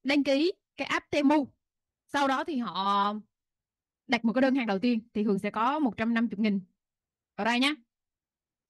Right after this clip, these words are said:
Rồi, cái này Hường, ờ, một cái tài khoản mới nên là chưa có. Khi mà anh chị em mà giới thiệu được nhiều người, nó sẽ hiển thị hết ở đây.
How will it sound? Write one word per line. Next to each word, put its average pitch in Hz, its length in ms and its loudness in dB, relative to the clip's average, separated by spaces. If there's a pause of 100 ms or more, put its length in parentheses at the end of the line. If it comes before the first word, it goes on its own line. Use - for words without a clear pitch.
(680)
Rồi, 233 280 0 (200)
cái 294 80 -6
này 247 140 0
Hường, 208 260 -2
ờ, 190 180 -6
một 196 100 -6
cái 240 100 -10
tài 233 80 -4
khoản 214 200 -2
mới 240 240 4
nên 294 120 2
là 226 80 2
chưa 226 220 2
có. 254 380 0
Khi 247 100 0
mà 220 100 0
anh 208 100 -2
chị 208 100 -4
em 220 200 -2
mà 202 60 0
giới 214 140 0
thiệu 247 120 2
được 190 120 0
nhiều 196 160 2
người, 185 180 0
nó 208 80 -4
sẽ 240 140 -4
hiển 202 180 0
thị 214 140 -2
hết 254 180 0
ở 196 100 -2
đây. 202 220 0